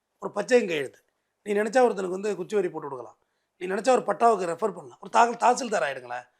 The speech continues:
ஒருத்தர் பட்டாவே கொடுக்கலாம். நீங்க ஒரு புறம்போக்கு இடத்துக்கு பட்டா கொடுத்து அவனை வாழ வைக்கலாம் அந்த இடத்துல.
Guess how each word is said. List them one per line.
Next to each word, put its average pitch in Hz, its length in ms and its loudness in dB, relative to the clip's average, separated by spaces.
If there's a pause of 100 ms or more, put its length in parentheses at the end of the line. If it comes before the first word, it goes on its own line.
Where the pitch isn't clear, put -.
(220)
ஒருத்தர் 214 280 -2
பட்டாவே 294 360 6
கொடுக்கலாம். 220 300 0
நீங்க 143 200 -14 (1040)
ஒரு 156 100 -6
புறம்போக்கு 220 360 6
இடத்துக்கு 214 300 2
பட்டா 214 220 4
கொடுத்து 240 200 6
அவனை 214 160 6
வாழ 240 160 8
வைக்கலாம் 170 340 -2
அந்த 139 60 -14
இடத்துல. 135 220 -20